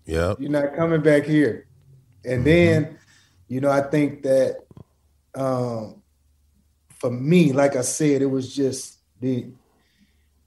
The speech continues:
Speaker 2: playing for a Hall of, who, who turned into a Hall of Fame coach, Lute Olson.
Speaker 1: Yep.
Speaker 2: Playing,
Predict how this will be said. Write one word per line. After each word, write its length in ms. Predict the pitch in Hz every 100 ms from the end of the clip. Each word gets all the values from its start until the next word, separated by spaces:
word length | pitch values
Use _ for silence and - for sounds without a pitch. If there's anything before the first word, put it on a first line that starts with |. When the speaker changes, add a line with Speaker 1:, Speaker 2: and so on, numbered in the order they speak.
| _
Speaker 2:
playing 240 | - 156 151
for 180 | 147 131
a 40 |
Hall 200 | 151 151
of, 160 | - - - _ _ _ _ _ _ _ _
who, 160 | 147 139
who 360 | 127 - 151
turned 300 | 123 160 151 156
into 260 | 156 143
a 60 | 135
Hall 160 | 135
of 100 | 127
Fame 240 | 139 135 127
coach, 260 | 147 139 131
Lute 160 | 139
Olson. 420 | 131 131 127 123 - _ _ _ _ -
Speaker 1:
Yep. 360 | 92 101 - _ _ _ _
Speaker 2:
Playing, 460 | 170 165 156 139